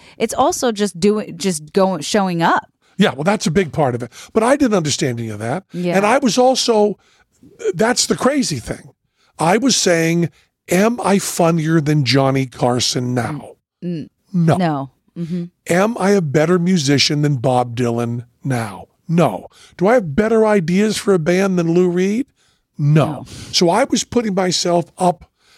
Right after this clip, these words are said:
Speaker 2: I guess it's what they're saying is a psychological problem with the world now, is that high school students are comparing themselves to everybody on TikTok. Well, I
Speaker 1: Right.
Speaker 2: was already doing that.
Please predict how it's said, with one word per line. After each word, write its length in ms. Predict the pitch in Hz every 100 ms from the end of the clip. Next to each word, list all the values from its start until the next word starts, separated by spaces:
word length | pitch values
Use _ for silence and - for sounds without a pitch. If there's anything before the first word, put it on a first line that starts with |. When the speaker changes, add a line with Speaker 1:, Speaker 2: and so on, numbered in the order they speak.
| -
Speaker 2:
I 100 | 165
guess 320 | 156 269 -
it's 140 | -
what 240 | 170 175 - _
they're 140 | 165 143
saying 340 | - 180 160
is 100 | 135
a 60 | 139
psychological 680 | - 147 131 139 135 135 127
problem 600 | 147 143 143 127 120 117 _ _ _ -
with 160 | 139
the 80 | 127
world 320 | 127 131 113
now, 560 | 127 196 190 98 110 120 _ _ _
is 220 | 147 113
that 100 | 135
high 140 | 117 147
school 260 | - 143
students 400 | 135 - 131 120
are 40 | -
comparing 480 | - 110 165 175 131
themselves 640 | 120 - 113 110 117 - - _ _
to 100 | 135
everybody 400 | 131 135 127 123
on 140 | 120 117
TikTok. 500 | 226 220 - 110 - _ -
Well, 220 | 170 165
I 80 | 247
Speaker 1:
Right. 80 | 302
Speaker 2:
was 120 | 220
already 220 | 233 233
doing 320 | 185 294 285
that. 200 | 151 -